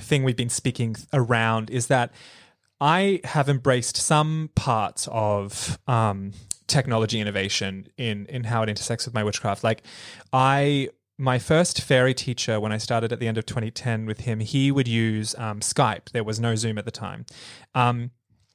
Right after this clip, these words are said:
and it was, like, honestly, that was, that was in, yeah, the end of twenty ten. That was how I realized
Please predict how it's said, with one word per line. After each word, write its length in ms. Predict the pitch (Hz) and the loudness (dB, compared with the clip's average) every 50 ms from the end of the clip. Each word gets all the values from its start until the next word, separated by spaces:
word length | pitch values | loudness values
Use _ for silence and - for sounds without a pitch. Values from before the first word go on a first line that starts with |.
| - - | -8 -2
and 140 | - 160 170 | 0 2 2
it 60 | 190 | 4
was, 320 | 190 185 170 139 - - - | 4 4 4 2 0 -4 0
like, 220 | 147 143 131 131 | 2 2 2 2
honestly, 460 | 131 135 151 175 - - 160 143 131 127 | 2 2 2 2 2 0 0 0 0 -2
that 260 | 123 123 127 135 - - | 0 0 -2 -2 -2 -4
was, 440 | 160 143 147 139 131 117 - - - | -2 0 2 2 2 0 -2 -4 -2
that 140 | 127 139 135 | -2 0 0
was 120 | 135 117 | 0 0
in, 300 | 127 127 120 117 113 107 | 0 -2 -2 -4 -6 -4
yeah, 120 | - 127 113 | -2 -2 0
the 80 | 110 117 | 0 0
end 80 | 117 120 | -4 -4
of 60 | 113 | -6
twenty 180 | - 123 117 110 | -6 -8 -8 -6
ten. 220 | - 110 101 - - - - - - _ _ - | -8 -8 -10 -10 -14 -20 -20 -20 -20 _ _ -2
That 180 | 151 151 165 | -2 0 2
was 160 | 185 190 180 | 2 0 0
how 220 | - - 170 151 143 | 0 0 2 4 4
I 60 | 131 | 4
realized 1000 | 127 117 113 127 143 190 208 175 123 104 98 92 92 92 - - 147 - - - | 4 2 2 2 4 4 6 4 4 2 0 -4 -8 -10 -10 -10 -10 -10 -12 -12